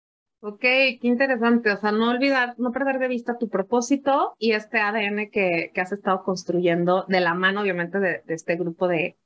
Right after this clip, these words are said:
de coleccionistas, ¿no? Y algo que,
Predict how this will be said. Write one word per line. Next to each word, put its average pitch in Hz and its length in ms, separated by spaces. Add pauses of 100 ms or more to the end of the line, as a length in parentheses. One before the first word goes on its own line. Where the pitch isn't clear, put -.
(420)
de 180 140
coleccionistas, 185 1080
¿no? 196 320 (240)
Y 277 240
algo 311 360
que, 311 420